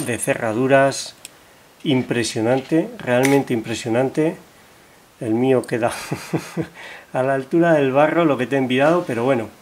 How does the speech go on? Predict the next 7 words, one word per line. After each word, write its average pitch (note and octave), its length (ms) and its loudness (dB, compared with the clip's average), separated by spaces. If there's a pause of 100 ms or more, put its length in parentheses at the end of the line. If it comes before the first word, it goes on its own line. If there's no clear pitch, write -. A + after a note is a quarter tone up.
(640)
y A2 200 -2
complementaré B2 840 4
mi B2+ 160 4
envío B2 360 6
con A#2+ 140 2
algún B2 320 4
otro. D#3+ 420 4